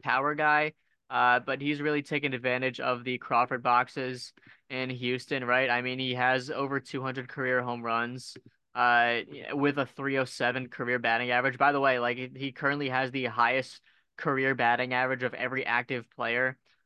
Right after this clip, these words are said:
Um, and, you know, performance-wise and on-field,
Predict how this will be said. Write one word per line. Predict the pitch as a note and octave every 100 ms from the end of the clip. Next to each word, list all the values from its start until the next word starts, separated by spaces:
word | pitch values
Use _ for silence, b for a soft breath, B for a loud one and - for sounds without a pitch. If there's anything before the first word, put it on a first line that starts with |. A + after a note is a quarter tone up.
| _ B2
Um, | B2 A#2+ A#2 A#2 A#2+ _ _ _ _ _ _ -
and, | C3 B2 A#2+ - _ _ _ _
you | D3
know, | C3 A#2+ - - _ -
performance-wise | - G3 - A#3 A#3 F#3+ - E3 D#3+ E3 D3+
and | C#3+
on-field, | B2+ D3+ D3+ - D#3 D3+ D3 C3+